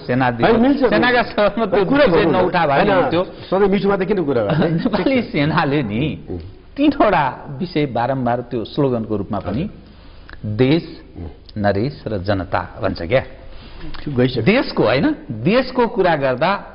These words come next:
Speaker 1: यो पछिल्लो समयमा
Speaker 2: उम्।
Speaker 1: परिवर्तनसँगै
Speaker 2: उम्।
Speaker 1: त्यो सीमाविद भन्नुहुन्छ क्या,
Speaker 2: उम्।
Speaker 1: बुद्धिनारायण श्रेष्ठ।
Speaker 2: हजुर।
Speaker 1: मैसँग पनि त्यो दुई तिन वर्ष अगाडिको एउटा रेकर्ड छ उहाँले बोलेको मसँग अन्तर्वार्तामा।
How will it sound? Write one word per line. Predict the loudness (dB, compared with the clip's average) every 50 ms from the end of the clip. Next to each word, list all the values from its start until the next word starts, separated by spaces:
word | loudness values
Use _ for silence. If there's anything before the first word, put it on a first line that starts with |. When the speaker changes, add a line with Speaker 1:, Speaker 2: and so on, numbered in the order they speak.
| -16 -12 -12
Speaker 1:
यो | -12 -10 -6 -6
पछिल्लो | -6 -6 -2 0 2 2 2
समयमा | 0 0 -2 -2 -2 -2 -2 -2
Speaker 2:
उम्। | -4 -4 0
Speaker 1:
परिवर्तनसँगै | 0 2 2 2 2 2 0 0 0 -2 -2 -2 -4 -4 -2 -2 0 0 -2 -2 -6 -8 -10
Speaker 2:
उम्। | -10 -8 -8 -8 -8 -6
Speaker 1:
त्यो | -6 -6
सीमाविद | -6 -4 -4 -2 0 2 2 2 0 0 -2 -4 -4
भन्नुहुन्छ | -4 -4 -2 -2 -4 -4 -2 0
क्या, | 0 0
Speaker 2:
उम्। | 0 0
Speaker 1:
बुद्धिनारायण | 0 0 2 2 2 2 2 2 0 -2 -2 -6
श्रेष्ठ। | -6 -8 -8 -8 -8 -8
Speaker 2:
हजुर। | -8 -4 -2
Speaker 1:
मैसँग | 0 0 0 -2 -4 -6 -4
पनि | -4 -4 -4 -4
त्यो | -4 -6 -6 -6 -8 -10 -10 -10 -10 -8 -2
दुई | -2 -2
तिन | 0 0 0 0 2
वर्ष | 2 2 2 0
अगाडिको | -2 -2 0 -2 -4 -4 -4 -4
एउटा | -4 -4 -4 -6 -8 -8 -12 -16 -16 -4
रेकर्ड | 0 0 2 2 2 0 0 0
छ | 0
उहाँले | 0 0 -2 -4 -4 -4 -6
बोलेको | -2 0 2 2 2 0 0 -2
मसँग | -2 -2 -4 -4 -6 -6 -6 -6 -6 -6
अन्तर्वार्तामा। | -8 -8 -8 -8 -4 -4 -4 -4 -4 -6 -8 -8 -8